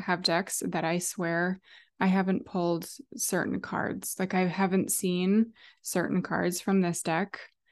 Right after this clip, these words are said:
Like, I'll shuffle it and I'll look through, and there are certain cards that I don't, like, I'm not sure if I've ever pulled that card before, which is really weird, and I don't know why that happens. But anyway, um, I pulled the Pillar of Light,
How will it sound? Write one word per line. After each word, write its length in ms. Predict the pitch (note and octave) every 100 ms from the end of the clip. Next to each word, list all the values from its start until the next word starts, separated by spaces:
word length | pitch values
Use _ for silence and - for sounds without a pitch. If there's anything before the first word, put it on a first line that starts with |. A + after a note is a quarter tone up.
| _ _
Like, 140 | G3 F#3
I'll 100 | F3
shuffle 380 | - F#3 G3+
it 120 | G#3+ -
and 160 | F#3+
I'll 140 | F3 E3
look 220 | F3+ -
through, 600 | - F3 F3 G3 A3+ A3+ - - _ _ _ _ _ -
and 500 | G3 F#3+ F3+ F3 -
there 280 | F#3+ F3+ F#3+
are 40 | G3
certain 380 | - F#3+ F#3+
cards 280 | F#3 F3 F3
that 140 | F3+ F3
I 120 | E3+
don't, 220 | F3 - - _ -
like, 160 | F#3+
I'm 100 | F#3
not 180 | F#3 -
sure 200 | - G3
if 100 | F#3
I've 140 | F3+
ever 220 | F3 F3 E3+
pulled 320 | - F#3 F#3+ -
that 180 | F#3+ -
card 220 | - F#3
before, 280 | F#3 - -
which 160 | F#3 G3
is 160 | F#3+
really 180 | F#3+ F3+
weird, 220 | E3+ E3+
and 80 | F3+
I 80 | E3
don't 140 | E3
know 100 | F3
why 140 | E3+ D#3+
that 120 | E3+
happens. 460 | E3 D#3+ - E3+ -
But 180 | - - - _ - - - - - - _ -
anyway, 400 | F#3+ E3 D3+ -
um, 460 | F#3+ F3+ F3 F3 -
I 80 |
pulled 320 | F#3+ - G3+ F#3
the 60 |
Pillar 420 | - G3 F#3+ G#3+
of 260 | - A3 G#3
Light, 520 | E3+ D#3+ A3+ - -